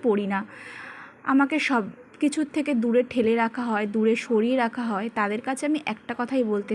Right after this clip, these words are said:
চাই, হ্যাঁ, আমি হয়তো পালিয়ে বাবা মাকে কষ্ট দিয়ে বিয়েটা করেছিলাম ঠিকই, বর্তমানে এখন বাবা মা মেনেও নিয়েছে ঠিকই, তবে এটাই বলবো, একটা ছেলেকে বিচার করতে হলে তার কখনো পেশা কী বা তার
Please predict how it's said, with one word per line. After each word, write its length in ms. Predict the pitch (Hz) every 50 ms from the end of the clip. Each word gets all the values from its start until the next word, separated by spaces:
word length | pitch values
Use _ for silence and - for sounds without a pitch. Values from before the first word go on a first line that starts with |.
| 214
চাই, 140 | - 208 208 220
হ্যাঁ, 260 | 208 247 233 208 190 - - - - - - - - - -
আমি 240 | - 202 214 226 247
হয়তো 300 | 247 269 262 262 254 285 269 254
পালিয়ে 380 | 240 214 208 214 226 233 240 254
বাবা 240 | 226 220 202 202 202
মাকে 240 | 214 220 220 247 240 -
কষ্ট 280 | 220 208 214 - - - 269
দিয়ে 240 | 226 226 220 226
বিয়েটা 420 | 226 196 196 220 214 226 220 247 262
করেছিলাম 600 | - - 220 214 220 220 - 277 277 285 277 277
ঠিকই, 380 | 269 - 254 220 - 202 208 - - - - - - - - - 220
বর্তমানে 500 | 220 214 214 - - 254 262 269 269 285 277
এখন 140 | 269 294 285
বাবা 200 | 262 247 233 233
মা 140 | 233 247 269
মেনেও 400 | 262 247 226 220 214 226 254 294
নিয়েছে 380 | 349 359 349 330 311 277 - 302
ঠিকই, 400 | - - 262 233 214 - 214 208
তবে 360 | 208 220 220 208 202 214 202 - - - - - - - - - - - - - - - -
এটাই 300 | 202 196 180 226 254 285
বলবো, 420 | 262 254 247 220 202 196 196 202 247 - 254 - - - - - - - - - - -
একটা 280 | - 220 - - - 285
ছেলেকে 500 | 294 - - 240 220 226 220 220 262 254
বিচার 340 | 220 220 214 - 247 247
করতে 300 | 233 240 247 240 - 262 254
হলে 300 | 226 233 226 208 202 214 214
তার 200 | - 226 214 214 214 214 -
কখনো 380 | - 214 214 - 254 240 240 240 240 240 226 - - - -
পেশা 300 | 240 214 220 - 311 320
কী 300 | 311 - 269 233 208 208 - - - - - - -
বা 220 | 233 208 214 214 214 - -
তার 240 | 220 208 208 214